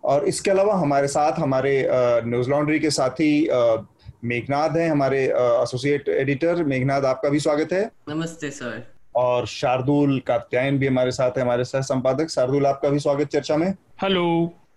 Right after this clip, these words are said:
Speaker 1: चर्चा में इस हफ्ते बहुत सारी घटनाएं हुई हैं, बहुत सारी चीजें हैं, लेकिन हम कोशिश करेंगे कि कुछ चीजों को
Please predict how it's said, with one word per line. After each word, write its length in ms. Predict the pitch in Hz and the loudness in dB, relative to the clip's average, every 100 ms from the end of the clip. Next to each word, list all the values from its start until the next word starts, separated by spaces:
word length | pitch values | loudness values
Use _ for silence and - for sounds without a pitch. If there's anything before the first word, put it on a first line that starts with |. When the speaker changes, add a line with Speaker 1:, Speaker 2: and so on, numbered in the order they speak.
| - | -2
Speaker 1:
चर्चा 320 | 165 160 202 | 0 2 2
में 340 | 208 214 220 | 2 0 0
इस 240 | 175 151 - | 0 -2 -2
हफ्ते 300 | 143 - 185 | -6 -4 -4
बहुत 420 | 143 127 160 170 | -2 0 0 0
सारी 240 | 170 160 156 | 0 2 2
घटनाएं 440 | 143 - 143 147 | 0 -2 0 2
हुई 200 | 143 156 | 2 2
हैं, 120 | 156 | 2
बहुत 240 | 123 139 - | 0 0 0
सारी 240 | 139 131 | 0 0
चीजें 340 | - 113 127 | -4 -4 -2
हैं, 160 | 143 156 | 0 2
लेकिन 320 | 143 135 131 | 0 0 0
हम 140 | 131 131 | 0 0
कोशिश 320 | 127 131 135 | -2 -2 -2
करेंगे 340 | 143 135 139 | -2 0 -2
कि 160 | 135 131 | -2 -4
कुछ 280 | - 151 - | -4 -2 -2
चीजों 240 | 131 139 | -2 0
को 280 | 143 156 | 0 0